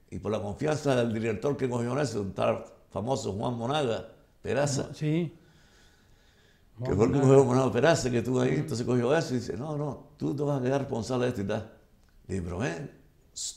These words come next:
Speaker 1: usted se queda aquí responsable de esto. Cuando sale el restaurante,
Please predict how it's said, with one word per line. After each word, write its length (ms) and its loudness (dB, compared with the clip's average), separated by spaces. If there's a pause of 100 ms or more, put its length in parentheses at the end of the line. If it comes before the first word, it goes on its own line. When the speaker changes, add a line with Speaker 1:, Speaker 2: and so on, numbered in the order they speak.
(100)
Speaker 1:
usted 240 -4
se 160 -2
queda 140 2
aquí 140 0
responsable 540 -2
de 60 -4
esto. 100 -16 (480)
Cuando 240 -4
sale 160 2
el 60 2
restaurante, 580 -2